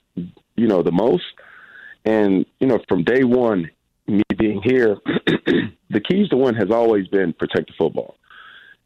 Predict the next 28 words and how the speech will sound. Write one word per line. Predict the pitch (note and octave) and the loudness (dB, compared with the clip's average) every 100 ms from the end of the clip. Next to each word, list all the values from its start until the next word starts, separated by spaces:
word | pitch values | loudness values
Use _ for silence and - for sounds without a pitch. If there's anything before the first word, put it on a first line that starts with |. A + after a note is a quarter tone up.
| - | -6
And | E2+ | -4
here | A2 C#3 | 0 2
I | B2+ B2+ | 2 2
am, | G2 F2+ F2+ F2+ - _ - | 2 0 0 -2 -4 _ -2
you | |
know, | A2 G2 | 0 0
I | A2+ | 0
have | G#2+ - | 0 -2
yet, | F2 B2 A#2 _ _ - | -2 0 -2 _ _ -2
or | G2+ G2 | 0 2
we | F#2+ C3 C#3 B2 - | 2 2 2 0 -2
as | F#2+ | -2
an | F2+ | 0
offense | G2+ C#3 F#2 F2+ | 0 0 -2 -2
have | F#2 F2+ | -2 0
yet | G#2 - | 0 -2
to | G#2+ | -2
play | G#2 G2+ F#2+ F#2 - - - - | 0 2 2 -2 -8 -20 -20 -6
a | G2 F#2 F#2 F2 E2 - | 0 2 2 0 -2 -2
turnover-free | A#2+ A2 F#2 - F#2+ | 0 0 -2 -2 0
game. | F#2 G#2+ F2+ - _ - - - | 0 0 -2 -6 _ -20 -20 -8
That | - C#3+ | -2 0
is | E3+ B2+ | 0 -2
the | |
key | A2+ - B2+ - | -4 -2 -2 -2
to | A2 | -2
win. | G#2+ G2+ C#2 - _ - - - - | 0 0 -2 -12 _ -20 -16 -10 -2
And | G#2+ G2+ G2 F#2+ F2+ | 0 2 2 2 0